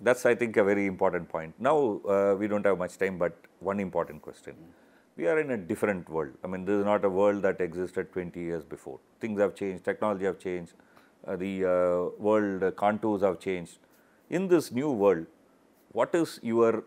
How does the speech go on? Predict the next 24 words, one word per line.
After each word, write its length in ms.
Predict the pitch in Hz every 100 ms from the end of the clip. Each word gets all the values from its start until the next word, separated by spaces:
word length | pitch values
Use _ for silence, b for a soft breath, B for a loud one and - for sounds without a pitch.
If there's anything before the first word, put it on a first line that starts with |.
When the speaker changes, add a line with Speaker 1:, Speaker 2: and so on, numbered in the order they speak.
| _
Speaker 1:
focus 480 | - - 104 110 104
for 280 | - 104 95
your 200 | 95 95
institution 460 | 92 - 92 101 98
for 160 | 87
future? 320 | - - 76 - _ _ _ _ _ _ _ 160
Speaker 2:
You 40 |
see, 180 | 214 170 _ _
as 160 | 139 160
I 120 | 175
said 260 | 170 175 160
that, 260 | 160 165
uh, 140 | 143 123
this 180 | 123 139
is 100 | 156
a 40 |
measurement 500 | 127 123 135 139 131
institute 440 | 120 - 127 143 - _ b b b b
and 240 | 147 175 160
our 440 | 143 151 175 175 - _ _ _ - 127
requirements 1000 | 131 - 160 160 165 165 135 151 - - _ _
and 220 | 135 143 - _ _ _ _ _ _ _ _ _ _ _ 131 131
the 180 | 165
mandate 560 | 139 135 147 156 131